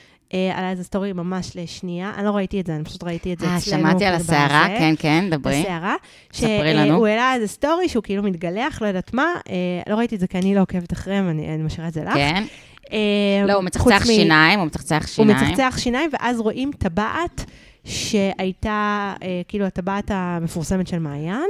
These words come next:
Speaker 2: כן.
Speaker 1: הייתה שם בפריים, ואז כמובן, אה, כאילו, כנראה, אה,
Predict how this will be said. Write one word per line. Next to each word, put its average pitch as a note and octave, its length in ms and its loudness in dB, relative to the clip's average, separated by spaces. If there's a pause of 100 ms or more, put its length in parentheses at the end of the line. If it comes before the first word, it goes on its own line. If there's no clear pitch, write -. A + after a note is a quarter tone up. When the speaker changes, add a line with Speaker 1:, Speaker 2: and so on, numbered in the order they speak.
Speaker 2:
כן. C3 280 2 (120)
Speaker 1:
הייתה G3+ 240 -2
שם A3 180 -2
בפריים, D4 480 0
ואז A#3+ 360 -2
כמובן, G#3+ 560 -2
אה, G3 380 -4
כאילו, G#3 440 0
כנראה, F3+ 300 -6
אה, E3 680 -10